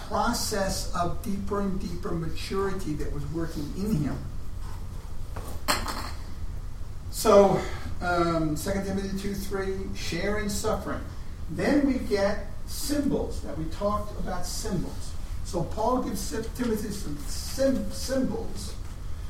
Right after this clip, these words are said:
to help him image what a mature servant of God is like. And he gives him the, uh, image of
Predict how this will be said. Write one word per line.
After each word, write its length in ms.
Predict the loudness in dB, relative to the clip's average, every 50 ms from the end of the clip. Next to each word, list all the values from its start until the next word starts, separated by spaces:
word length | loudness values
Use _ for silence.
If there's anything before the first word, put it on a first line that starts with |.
| -4 -4 -6 -6 -4 -2
to 120 | -2 0
help 380 | 0 0 2 4 4 4 4 0
him 640 | -2 -2 0 0 0 2 0 0 0 -2 -2 -4 -6 -2 2
image 640 | 4 6 6 6 4 2 0 -2 -2 -2 -4 -4 -4 -4 -4 -4 -6 -6 -6 -4 -4 -4 -2 -2 -2 -2 -4 -4 -6 -6 -6 -8 -2 2
what 220 | 4 4 6 6
a 60 | 6
mature 800 | 6 6 2 2 0 0 0 2 4 4 4 4 4 4 2 2
servant 540 | -2 -2 -2 0 2 2 2 2 0 -2 -4 -4 -4 -4 -2
of 180 | -2 -2 -2 0
God 420 | 0 0 2 2 2 0 0 0
is 300 | -2 -2 -2 -2 -2 -2
like. 260 | -2 0 0 0 -2 -2 -4 -4 -2 -2
And 100 | 0 0 0 2
he 100 | 4 4
gives 240 | 4 4 2 0 0
him 260 | 0 -2 0 -2 -2
the, 280 | 0 0 0 0 0 0 -2 -4 -4 -4 -4 -4 -4 -4 -2 -2 -2 0
uh, 360 | 2 4 4 4 4 2 0 -2 -4 -2
image 460 | -2 0 2 2 2 0 0 -2 -2 -2 0
of 460 | 2 4 4 4 4 4 0 -2